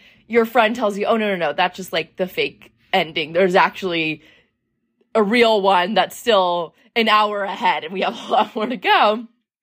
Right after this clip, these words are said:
Right? When we get to that kind of, like, false ending, it still has a better view than you had at the bottom of a mountain,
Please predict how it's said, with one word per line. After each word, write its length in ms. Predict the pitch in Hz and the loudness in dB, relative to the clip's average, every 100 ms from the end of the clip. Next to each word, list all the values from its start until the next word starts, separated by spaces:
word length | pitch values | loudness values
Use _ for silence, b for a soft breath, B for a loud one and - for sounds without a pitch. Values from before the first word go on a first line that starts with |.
| _ _ - | _ _ -8
Right? 180 | 240 294 B B B | -6 -6 B B B
When 200 | 277 466 659 719 | 0 2 0 -4
we 60 | 226 | -2
get 180 | 233 | -2
to 80 | - | -2
that 160 | 285 240 | -2 0
kind 160 | 311 | 0
of, 40 | 277 | 0
like, 140 | 214 | -2
false 480 | - 208 170 185 196 | -4 -2 0 -2 -4
ending, 600 | - 175 180 185 339 392 453 453 b b b b b _ - | -2 -2 -2 -4 -2 -2 -4 -10 b b b b b _ -2
it 200 | 415 - | -2 -2
still 300 | - - 508 719 | -6 0 4 2
has 540 | 740 523 453 453 403 - - | 0 2 2 2 -2 -6 -2
a 80 | 240 | 0
better 420 | 196 247 302 247 | 2 0 0 -6
view 600 | 196 165 185 254 165 170 | -8 -8 -4 -2 -2 -2
than 200 | 190 190 | -2 -2
you 120 | 185 | -2
had 340 | 196 190 165 160 | -4 0 0 0
at 140 | 165 | -4
the 80 | 180 | -2
bottom 440 | - 403 480 403 | 0 2 0 -2
of 120 | 220 | -2
a 80 | 196 | -2
mountain, 680 | 175 151 117 90 151 165 302 | 0 0 -2 -4 -4 -4 -6